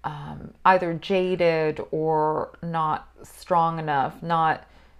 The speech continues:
sure enough, and that might be coming off because of what we're going through in the world. But now is the time, now is the time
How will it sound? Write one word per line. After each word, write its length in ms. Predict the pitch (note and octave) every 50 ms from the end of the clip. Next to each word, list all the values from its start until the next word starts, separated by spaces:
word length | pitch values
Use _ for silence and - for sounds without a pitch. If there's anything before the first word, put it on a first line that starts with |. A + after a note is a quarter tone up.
| - _ _ _ _ _
sure 560 | - - - - - G#3+ A3 A3 A#3+ A#3+ A#3 G#3
enough, 720 | F3+ F3 E3 D#3+ D#3+ E3 D#3+ D#3+ E3+ E3 - - - - - -
and 140 | F#3 F3+ F3
that 140 | F3 D#3 D#3+
might 180 | E3+ E3+ -
be 60 | E3+
coming 560 | E3 - - - G3+ F#3 F#3 F3+ E3+ E3+ E3 - -
off 340 | E3 E3 D#3+ D#3+ E3 - - - -
because 360 | - - - - E3 D#3 D#3+
of 280 | D3+ C3+ C3 - - - -
what 180 | - E3+ -
we're 120 | E3 E3+ D#3+
going 520 | D3 - E3+ E3 F3 G3+ A#3 C4 C#4 C4 B3+
through 560 | - - - F#3 E3+ E3 E3 E3 D#3+ D3+ - - -
in 180 | D#3+ E3+ D#3+ D#3+
the 140 | D#3 D3+ - - - _ _
world. 640 | - G3+ A#3+ A#3 E3 D3 - - - - - - - - - - - - - - - - - - - - - _ _ - _ _ _ _ _ _ _ _ -
But 400 | F#3 F3+ - - - - - -
now 480 | C#3 C#3 D#3+ F#3+ F#3+ F#3 G3 A3 A#3 A#3+
is 140 | A3+ A3
the 100 | - G#3
time, 500 | G3+ - F3+ E3+ D#3+ D#3 D3+ D#3+ D#3+ D3+
now 280 | D#3 E3 E3+ F#3 G3+ A3
is 120 | A#3 A3+ A3+
the 120 | A#3+ A#3+
time 720 | A#3 - - G3+ G3 G3 F#3+ F#3 F3+ F3 F3 E3+ E3+ E3+